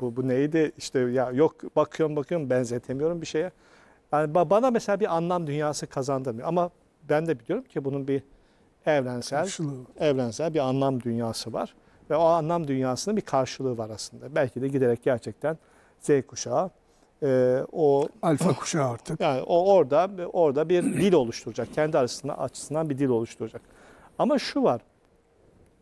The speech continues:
Speaker 1: Aslında Z kuşağı dediğimiz şey, yani, e, siz bence o ada konusunu çok güzel örneklediniz. Yani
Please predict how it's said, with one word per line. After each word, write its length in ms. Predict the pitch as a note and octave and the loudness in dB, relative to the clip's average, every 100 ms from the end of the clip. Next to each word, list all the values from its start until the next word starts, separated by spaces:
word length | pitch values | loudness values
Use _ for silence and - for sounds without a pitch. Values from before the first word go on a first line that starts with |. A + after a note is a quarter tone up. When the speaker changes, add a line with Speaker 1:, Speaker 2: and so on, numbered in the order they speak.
| _ E3 | _ -4
Speaker 1:
Aslında 300 | D3+ G3 D#3+ | 0 2 2
Z 220 | D#3+ A3 | 2 2
kuşağı 380 | A#3 - C4 G3+ | 0 -2 0 2
dediğimiz 380 | D3+ C3+ F#3 G#3 | 0 0 0 -2
şey, 220 | - B2+ - _ - - | -4 -6 -10 _ -16 -4
yani, 260 | C#3 C3+ | 0 0
e, 440 | C3+ - E3 D3 - | 0 -4 -4 -2 -2
siz 340 | - D3+ C#3 | -2 -2 2
bence 360 | D3 C#3+ C#3 C#3 | 0 2 0 0
o 300 | D3+ C3 C3 _ _ _ _ - | 0 0 0 _ _ _ _ -2
ada 240 | C3 E3+ | 2 0
konusunu 480 | - C#3 B2+ - A#2+ | 0 -6 -4 -6 -4
çok 260 | - C3+ | -2 -4
güzel 200 | - B2+ | -4 -2
örneklediniz. 760 | A#2 A2+ A#2 - B2+ G#3+ A3+ - _ - _ - - | -2 -4 -8 -10 -10 -8 -8 -10 _ -20 _ -6 0
Yani 380 | C#3+ C#3+ C#3 | 2 2 -2